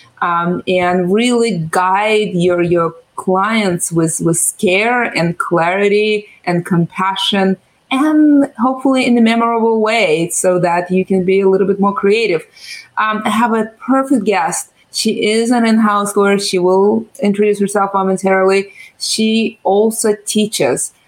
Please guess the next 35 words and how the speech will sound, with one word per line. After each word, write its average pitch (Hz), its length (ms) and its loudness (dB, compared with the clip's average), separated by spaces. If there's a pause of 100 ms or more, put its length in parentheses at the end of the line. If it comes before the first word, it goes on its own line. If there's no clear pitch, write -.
(160)
Uh, 175 260 -2
and 190 140 -2
so 214 100 0
that's 226 320 0
a 247 80 2
perfect 214 420 -2
opportunity 202 560 -2
if 208 120 -2
you're 190 120 0
curious 247 560 0
about 202 500 0
teaching 208 440 -2
and 175 140 -2
how 175 520 -2
and 180 260 0
why 214 340 0
in-house 196 580 0
lawyers 190 400 0
would 175 220 0
teach 208 360 -2 (320)
at 185 100 -2
a 185 60 2
university, 202 920 0 (200)
that's 226 320 0
a 277 60 0
good 226 220 -2
time 190 400 -2
to 190 220 -2
ask 165 360 -2
those 165 440 0
questions. 254 640 -6 (420)
As 254 200 -2
a 277 60 2
reminder, 220 920 0 (280)
um, 196 360 0